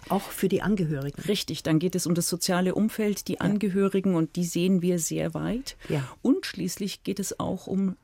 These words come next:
Speaker 2: spirituelle und existenzielle Fragen. Und deswegen
Speaker 1: Ja.
Speaker 2: ist es so notwendig, wie Sie gerade dargestellt haben, dass es eben nicht nur Ärztinnen und Ärzte sind, sondern dass wir immer im multiprofessionellen Team arbeiten und dass wir viele Berufsgruppen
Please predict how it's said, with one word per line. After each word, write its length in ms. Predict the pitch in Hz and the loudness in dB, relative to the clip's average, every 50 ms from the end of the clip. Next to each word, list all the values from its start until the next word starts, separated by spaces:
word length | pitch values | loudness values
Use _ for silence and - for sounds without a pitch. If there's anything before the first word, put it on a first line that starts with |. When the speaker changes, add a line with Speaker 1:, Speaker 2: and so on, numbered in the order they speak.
| - | -12
Speaker 2:
spirituelle 800 | - - - - 202 180 190 185 - 190 - - 185 175 180 - | -10 -8 -6 -4 -2 -2 -2 -2 -2 -2 -2 0 2 0 0 0
und 220 | - 175 - - - | 0 -2 -2 -2 -4
existenzielle 880 | 277 277 - - - - - - - - 127 - - - 131 - - | -4 -2 -4 -6 -6 -6 -8 -6 -6 -4 -4 -4 -4 -4 -4 -4 -6
Fragen. 540 | 131 - - - - - - 147 170 190 196 | -8 -8 -8 -6 -6 -4 -2 -2 0 0 0
Und 260 | - 185 175 - - | 2 0 0 2 2
deswegen 380 | 196 196 180 170 175 185 180 185 | 0 0 2 2 0 2 2 0
Speaker 1:
Ja. 60 | - | 0
Speaker 2:
ist 60 | 185 185 | 0 -2
es 140 | 190 175 | -2 -2
so 120 | - 190 175 | 0 0 0
notwendig, 520 | 170 190 226 - 220 208 196 185 185 - - | 2 0 0 0 0 0 2 0 0 0 -2
wie 80 | 180 170 | -2 0
Sie 140 | 165 170 | 0 -2
gerade 320 | - 170 - - 156 175 160 | -2 -4 -4 -4 -2 -2 -2
dargestellt 600 | - 151 220 247 233 180 - - 160 151 160 - | -2 -2 -2 0 0 -2 -2 0 -2 -2 0 0
haben, 280 | 160 156 160 165 170 | 0 0 0 2 0
dass 160 | - 170 156 170 | 0 0 0 -2
es 120 | 170 - | -2 -2
eben 220 | - 160 151 165 | -2 0 2 4
nicht 280 | 170 233 285 - - - | 4 4 4 2 0 -2
nur 120 | 175 156 - | 0 0 0
Ärztinnen 480 | - 147 156 160 - - - 165 156 | 0 -2 -2 -2 -4 -4 -2 0 0
und 120 | 147 139 - | 0 0 0
Ärzte 380 | - 160 170 - - - 180 | -2 -4 -4 -4 -4 -4 -4
sind, 280 | 180 165 175 180 180 170 | -2 0 2 0 0 0
sondern 220 | - 170 165 165 | 0 0 2 2
dass 180 | 160 165 - - | 0 0 -2 -2
wir 100 | 170 - - _ - | -2 -4 -4 _ 0
immer 200 | 226 226 226 214 - | 2 2 2 2 2
im 120 | 165 160 | 0 0
multiprofessionellen 1080 | 160 156 160 - - 151 - - - - - 143 143 - 156 147 151 147 131 139 147 139 | 0 0 0 -2 -6 -10 -12 -12 -14 -10 -8 -8 -8 -6 -4 -4 -2 -2 0 -2 -2 -2
Team 260 | - - 190 214 220 | -4 -2 -2 -2 0
arbeiten 540 | - 185 190 180 185 185 180 - - 185 185 - - - - - - - - | 0 0 0 0 0 0 0 0 0 -2 -2 -2 -4 -12 -12 -12 -14 -10 -6
und 120 | - 165 - | -2 0 2
dass 180 | 165 156 - | 0 0 0
wir 80 | - 160 | -2 -4
viele 300 | - - - 269 294 254 | -2 0 2 4 4 4
Berufsgruppen 920 | 175 180 165 175 202 196 - - - - - - 170 - - 165 160 147 | 2 0 -2 -2 -2 -4 -4 -6 -10 -8 -6 -6 -4 -2 0 -2 -2 -2